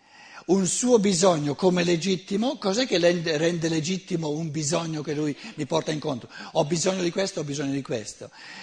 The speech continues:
Ne ha bisogno veramente, quindi ha il diritto all'appagamento di questo bisogno, se in qualche modo, cosa complessa, però se in qualche modo mi dimostra che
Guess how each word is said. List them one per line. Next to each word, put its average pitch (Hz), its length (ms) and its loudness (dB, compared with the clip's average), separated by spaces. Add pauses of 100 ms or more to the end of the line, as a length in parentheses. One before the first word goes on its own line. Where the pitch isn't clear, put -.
(140)
Ne 160 200 0
ha 202 60 2
bisogno 165 840 0
veramente, 151 680 2
quindi 170 240 -4
ha 135 60 0
il 139 120 -6
diritto 151 400 -2
all'appagamento 131 560 -4
di 123 100 -6
questo 120 280 -8
bisogno, 123 560 -4 (420)
se - 240 6
in 185 300 4
qualche 170 320 2
modo, 160 480 -2 (240)
cosa 110 320 -4
complessa, 113 800 -6
però 123 340 -4 (220)
se - 180 -4
in 147 220 0
qualche 147 280 -4
modo 202 280 2
mi 170 200 2
dimostra 165 760 0 (640)
che 208 340 6